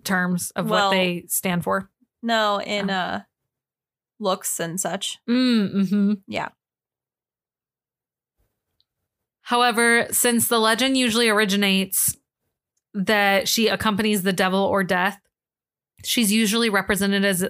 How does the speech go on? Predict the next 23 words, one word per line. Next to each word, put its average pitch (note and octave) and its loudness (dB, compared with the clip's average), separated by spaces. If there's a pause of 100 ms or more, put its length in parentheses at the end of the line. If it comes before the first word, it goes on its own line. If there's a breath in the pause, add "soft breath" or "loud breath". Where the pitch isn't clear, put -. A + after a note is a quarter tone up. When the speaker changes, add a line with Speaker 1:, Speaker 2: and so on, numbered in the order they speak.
Speaker 1:
like, F#3 -4 (160)
evil, G#3 2 (120)
or G3+ 0
at G3 -2
least G3+ -2
the G#3+ -2
personification F#3 -2
of A3 -2
evil. B3 -2 (720)
But A#3+ 2
no A#3 2
single E4 2
interpretation B3+ 0
of G3+ -2
her G#3+ 0
origin G3+ 0
has G#3+ 0
ever G3+ 0
universally G3 0
agreed G3+ 0
upon G3 0
if G3 -2
she F#3+ -2